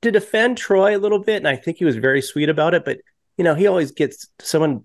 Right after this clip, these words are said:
b-, bad always gets him. And then I think maybe last year or the year before, Jim actually got him, and Jim didn't do, like, the three hundred dollars in cash that he's done. And he did something else, and Tr-, I think Troy was very gracious about it, but I think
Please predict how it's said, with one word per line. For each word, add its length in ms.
b-, 100
bad 240
always 220
gets 220
him. 120
And 80
then 100
I 60
think 240
maybe 260
last 380
year 80
or 40
the 120
year 120
before, 540
Jim 320
actually 360
got 280
him, 280
and 180
Jim 240
didn't 280
do, 180
like, 240
the 100
three 240
hundred 200
dollars 320
in 140
cash 320
that 100
he's 120
done. 220
And 200
he 120
did 220
something 320
else, 300
and 100
Tr-, 100
I 120
think 240
Troy 160
was 140
very 220
gracious 460
about 260
it, 100
but 180
I 80
think 300